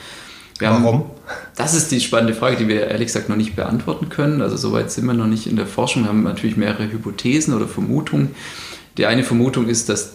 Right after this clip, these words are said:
Speaker 1: die Zeit einfach noch zu gering war, also diese zwei Stunden, dass dieser Flug zwar eine Wirkung hatte, aber die sich vielleicht erst später entfaltet. Ja, das heißt, wir müssten dieselben Personen jetzt nochmal befragen. Das gibt leider unser Studiendesign noch nicht her, da haben wir aber auch Ideen.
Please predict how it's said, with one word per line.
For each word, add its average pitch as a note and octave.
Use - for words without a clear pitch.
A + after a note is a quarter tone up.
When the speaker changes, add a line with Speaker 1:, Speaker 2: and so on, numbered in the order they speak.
Speaker 1:
die G2
Zeit -
einfach A#2+
noch A2+
zu A2
gering A#2
war, D3
also A#2
diese G#2
zwei G2
Stunden, B2+
dass G2+
dieser A2
Flug C3+
zwar G#2+
eine G2
Wirkung G#2+
hatte, A#2+
aber G2+
die G2+
sich -
vielleicht -
erst -
später A2+
entfaltet. C#3+
Ja, A2
das A2
heißt, G#2+
wir A2
müssten A2
dieselben G#2
Personen A2
jetzt G2+
nochmal A2+
befragen. A#2
Das A2
gibt -
leider G2
unser G2+
Studiendesign G#2
noch A2
nicht -
her, A#2+
da A#2+
haben G#2+
wir G#2+
aber -
auch A2
Ideen. C3